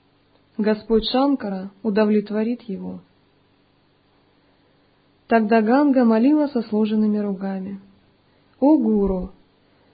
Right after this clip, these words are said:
люди плохо говорят обо мне и не смотрят мне в лицо, потому что у меня нет детей,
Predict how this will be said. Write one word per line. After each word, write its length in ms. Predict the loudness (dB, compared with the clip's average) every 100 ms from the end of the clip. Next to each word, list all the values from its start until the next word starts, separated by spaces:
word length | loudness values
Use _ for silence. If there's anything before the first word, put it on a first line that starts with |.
| _ -4
люди 320 | 2 4 2
плохо 360 | 2 0 0 0
говорят 460 | 2 2 2 0
обо 240 | 0 -2 -2
мне 400 | -2 -4 -8 -14 _ _ _ _ 2
и 80 |
не 140 | 2 2
смотрят 500 | 2 2 2 0 0
мне 220 | 2 2
в 40 |
лицо, 540 | 0 -4 -8 -12 -10 -12 -18 _ _ _ _ _ -8
потому 400 | -2 2 2 2
что 180 | 0 2
у 60 |
меня 260 | 4 4 4
нет 260 | 4 2
детей, 540 | 0 -6 -4 -2 -2